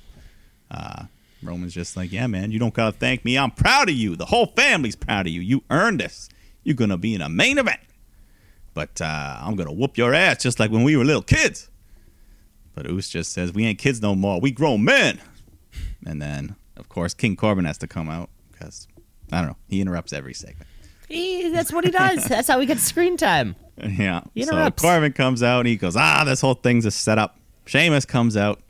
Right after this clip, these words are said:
Speaker 1: And, uh, I think it's safe to say this costume is his new gimmick now. The, uh,
Speaker 2: The,
Speaker 1: Well, what would you
Speaker 2: like,
Speaker 1: call
Speaker 2: uh,
Speaker 1: it?
Speaker 2: I, I'd call, like, an I, like, a, it's like a Gangs of New York
Speaker 1: Yeah.
Speaker 2: style
Speaker 1: Yeah. <laughs>
Speaker 2: Irish,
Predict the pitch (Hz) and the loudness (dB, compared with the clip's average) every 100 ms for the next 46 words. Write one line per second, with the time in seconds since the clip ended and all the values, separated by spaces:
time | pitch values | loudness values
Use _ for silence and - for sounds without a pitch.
0 | - - - _ _ - 87 90 85 85 | -20 -20 -20 _ _ -8 -4 -2 -2 -2
1 | 80 147 123 104 - 107 90 104 90 95 | -2 -2 -2 -4 -2 -4 -4 -4 -4 -6
2 | - 107 - 87 73 - 78 87 80 85 | -2 -2 -2 -8 -8 -8 -6 -4 -4 -4
3 | 82 82 69 60 52 50 50 - _ _ | -6 -8 -10 -12 -16 -16 -18 -20 _ _
4 | _ _ _ _ _ _ - - - 156 | _ _ _ _ _ _ -20 -16 -4 0
5 | 175 - 127 143 151 165 156 135 127 - | 4 4 6 6 4 4 4 2 2 0
6 | 151 120 123 170 - - 214 214 - 220 | -6 -8 -6 -6 -4 -2 -2 -2 -2 0
7 | 226 202 - 208 254 226 185 202 208 190 | 0 -2 -2 -2 0 -2 -2 0 2 0
8 | - 202 285 427 180 156 165 185 165 160 | 0 0 2 0 2 2 4 2 4 4
9 | 156 165 143 139 147 143 - - - _ | 6 6 6 6 4 0 -8 -18 -20 _
10 | 143 160 156 147 107 85 78 - - 165 | 0 4 4 4 2 2 0 0 0 2
11 | 165 170 156 151 151 147 151 156 170 160 | 4 4 6 6 4 2 2 4 6 6
12 | 151 147 123 113 | 4 4 2 -2